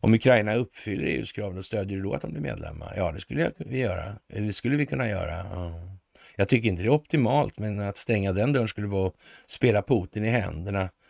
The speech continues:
som det så populärt heter. Och, och det tänker jag inte bidra till. Mm. Ja, han, han pantar ju in sig i alla fall. Det kan man inte, något annat kan man ju inte säga.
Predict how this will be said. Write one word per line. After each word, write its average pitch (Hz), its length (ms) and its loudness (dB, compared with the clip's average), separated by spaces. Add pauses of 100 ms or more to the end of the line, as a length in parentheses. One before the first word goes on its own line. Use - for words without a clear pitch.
(180)
som 110 200 0
det 104 80 2
så 95 80 -4
populärt 104 520 0
heter. - 460 -4 (340)
Och, - 180 -2
och 117 100 4
det 98 100 4
tänker 143 320 4
jag 170 80 6
inte 139 140 -6
bidra 101 440 -2
till. 113 440 -12
Mm. 113 520 -14 (1500)
Ja, 127 280 6
han, 120 160 2
han 123 180 2
pantar 131 380 0
ju 120 120 4
in 101 280 -4
sig - 160 -4
i - 40 -4
alla - 140 -8
fall. 175 140 -6
Det - 80 -8
kan - 160 -8
man 208 180 -14
inte, - 160 -10
något 165 200 -2
annat 107 280 0
kan 202 120 -2
man 220 100 0
ju - 20 0
inte - 120 -2
säga. - 360 -6